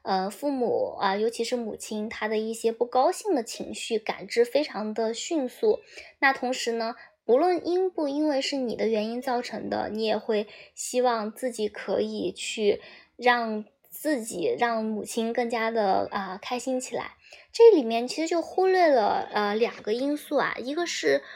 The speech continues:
忽略了对自己情绪的关照啊，另外一个呢，其实是忽略了对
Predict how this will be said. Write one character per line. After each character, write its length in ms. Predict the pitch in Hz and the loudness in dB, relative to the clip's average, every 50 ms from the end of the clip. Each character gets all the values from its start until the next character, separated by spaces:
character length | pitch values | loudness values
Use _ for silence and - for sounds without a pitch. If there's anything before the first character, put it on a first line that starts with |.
| - - - | -20 -20 -20
忽 220 | _ - - 349 339 | _ -6 -2 0 2
略 140 | 339 339 320 | 4 4 4
了 140 | 285 247 240 | 6 4 4
对 180 | 240 294 285 | 2 0 -2
自 320 | 269 - - - 349 339 285 | -4 -4 -6 -4 -2 -2 -2
己 260 | 277 - - 208 185 | -4 -6 -8 -8 -6
情 340 | 202 - - - 190 - - | -6 -6 -6 -6 -6 -8 -8
绪 240 | 240 - - 262 247 | -8 -4 -2 -2 -2
的 240 | 226 214 196 202 - | 0 0 -2 -2 -2
关 280 | - - 220 220 226 | -4 -4 -4 -4 -4
照 280 | 233 - 220 190 - - - | -2 -2 0 0 -2 -2 -6
啊， 160 | - 196 196 | -8 -6 -4
另 260 | 196 262 330 349 330 320 | -4 -2 0 0 0 2
外 160 | 320 294 269 | 2 2 0
一 80 | 240 226 | 0 -2
个 140 | 220 226 220 | -2 -4 -4
呢， 180 | 214 202 208 | -4 -4 -4
其 220 | 208 - - 233 226 | -6 -2 2 4 4
实 80 | 240 | 4
是 180 | 247 - - 262 | 4 2 0 -2
忽 220 | 254 - - 285 | -2 -2 -2 -2
略 160 | 294 302 277 | 2 4 4
了 160 | 262 226 214 214 | 6 6 4 2
对 320 | - 262 269 247 240 247 | 2 4 6 6 6 4